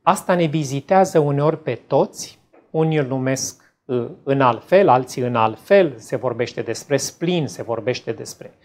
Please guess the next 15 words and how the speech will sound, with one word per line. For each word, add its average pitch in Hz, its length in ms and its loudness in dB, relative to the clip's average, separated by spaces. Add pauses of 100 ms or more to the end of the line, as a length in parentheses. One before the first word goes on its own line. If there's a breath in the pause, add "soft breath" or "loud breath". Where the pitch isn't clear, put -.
(200)
depresie, 147 760 2
se - 140 -8
vorbește 127 460 -2
despre, 123 500 -4 (420 soft breath)
uh, 120 360 -2 (240)
dezabuzare. 143 1200 4 (200)
Putem 220 280 2
folosi 185 340 4
orice 165 320 6
termen. 120 460 0 (480 soft breath)
Această 190 500 4
acedie, 147 800 0 (200)
această - 500 0
nepăsare, 156 920 -2 (300)
această, 170 840 4